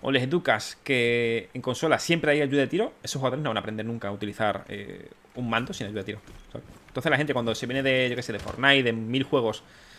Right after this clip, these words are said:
de consola, que son, eso, shooters, ¿vale? Se viene aquí a R S en plan, "Hostia, es que es muy difícil".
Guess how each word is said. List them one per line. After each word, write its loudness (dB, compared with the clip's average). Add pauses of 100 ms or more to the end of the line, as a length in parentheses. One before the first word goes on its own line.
(180)
de -2
consola, 2 (140)
que -6
son, -6
eso, -8 (180)
shooters, 0
¿vale? -4
Se -6
viene 2
aquí 2
a 8
R 6
S 0
en 0
plan, 4
"Hostia, 0
es -4
que -4
es -4
muy 0
difícil". -2